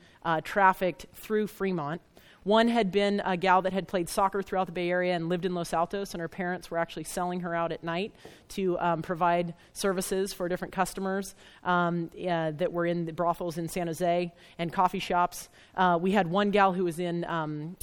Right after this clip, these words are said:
brothels, and she had been a trafficking victim when we had one gal who had actually, and she was in Fremont when she was exploited, and another gal was actually abducted from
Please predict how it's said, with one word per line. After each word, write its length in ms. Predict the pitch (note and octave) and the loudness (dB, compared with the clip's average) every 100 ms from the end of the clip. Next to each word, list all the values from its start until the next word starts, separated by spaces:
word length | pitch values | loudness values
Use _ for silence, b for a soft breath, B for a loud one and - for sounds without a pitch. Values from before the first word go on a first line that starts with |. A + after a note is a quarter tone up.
| - | -14
brothels, 560 | G3+ F#3 F#3 F#3 F3+ E3 | -4 2 4 4 0 0
and 240 | E3 E3 | -4 -4
she 140 | - G3 | -2 -2
had 100 | E3 | 0
been 100 | F3+ | -2
a 60 | |
trafficking 360 | - F#3 - F3 | 2 2 2 -2
victim 240 | F3 F#3 | -4 -4
when 120 | E3 E3 | -6 -4
we 100 | E3 | -4
had 160 | E3 | -2
one 160 | F3 F#3 | -2 0
gal 200 | F3 E3 | 2 2
who 120 | F3 | -2
had 100 | E3 | -2
actually, 540 | E3 E3 - E3 D#3+ B B | -2 -4 -6 -6 -6 B B
and 140 | F3 F3 | -8 -4
she 100 | G3 | -4
was 140 | E3 | -2
in 140 | F3+ | -2
Fremont 440 | - F3+ F3 F3 - | -2 -2 -2 -2 -4
when 200 | E3+ D#3+ | -6 -6
she 100 | F3 | -6
was 140 | D3+ | -8
exploited, 440 | D#3 - F3+ F3 E3 | -10 -4 -2 0 -2
and 140 | D#3+ | -2
another 220 | E3+ E3+ | -2 0
gal 280 | D#3 D#3+ D#3+ | 2 2 2
was 240 | D3+ D3+ | -2 -2
actually 440 | E3 D#3 - D#3+ D#3 | -2 -2 -4 -6 -6
abducted 560 | D3+ C#3 D#3+ - D3 | -6 -2 -2 -2 -10
from 400 | - E3 D#3 D3+ | -8 -6 -6 -8